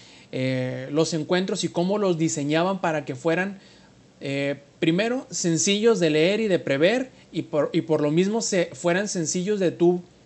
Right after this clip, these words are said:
idear la forma en cómo los atacabas. Y sobre todo eso que les comentaba, ya no había fatiga temática, porque primero estabas en la cumbre del Himal-, del Himalaya, te ibas al, a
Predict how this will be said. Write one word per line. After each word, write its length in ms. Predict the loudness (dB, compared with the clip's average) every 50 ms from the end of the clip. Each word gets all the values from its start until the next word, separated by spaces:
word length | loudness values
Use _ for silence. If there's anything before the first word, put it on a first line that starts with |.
| _ -4
idear 520 | -2 0 2 4 6 6 6 6 4 2 2
la 180 | 0 0 -2
forma 320 | -2 0 0 2 2 0 -2
en 100 | -4 -2
cómo 320 | 0 0 0 0 0 0
los 200 | 0 -2 -2 -4
atacabas. 580 | -6 -8 -8 -6 -4 -2 -2 -2 -4 -6 -10 -14 -18 -20 -20 -20 -20 -20 -20 -10 -4
Y 140 | -2 -2 0
sobre 260 | 2 0 0 0 0
todo 220 | 0 0 2 2 0
eso 180 | 0 -2 -4
que 80 | -2 -2
les 140 | -2 -2 -4
comentaba, 580 | -4 -4 -2 -2 -2 -2 0 0 -2 -4 -6 -12 -20 -20 _ -4
ya 200 | 0 0 2 2
no 160 | 2 0 0
había 300 | 0 0 0 0 0 0
fatiga 800 | 0 -2 -2 0 0 -2 -2 0 0 0 0 2 2 0 0 0
temática, 640 | 0 0 2 0 0 -2 -4 -8 -8 -8 -8 -8
porque 420 | -4 -4 -4 -4 -4 -6 -8 -8 -8 -12 -20 -20 -20 -20 -20 _ _ _ _ 2
primero 320 | 2 4 4 4 2 2
estabas 480 | 0 2 2 2 4 4 4 2 2 0
en 320 | -2 -2 -2 -4 -2 -2
la 240 | -2 -2 -2 -2 -2
cumbre 320 | 0 0 2 2 4 4
del 160 | 4 2 2 0
Himal-, 280 | -2 -2 -2 -2 -4
del 180 | -4 -6 -4 -4
Himalaya, 580 | -2 0 0 2 2 2 2 2 2 0 0
te 140 | 0 0 2
ibas 540 | 4 4 4 6 6 4 4 4 2 0 -4
al, 500 | -4 -2 -2 -2 -2 -2 -2 -2 -4 -6 -10 -18 -20 -20 -20 -20 -20 -20 -20 -20 -20 -14 -8
a 220 | -6 -4 -2 -2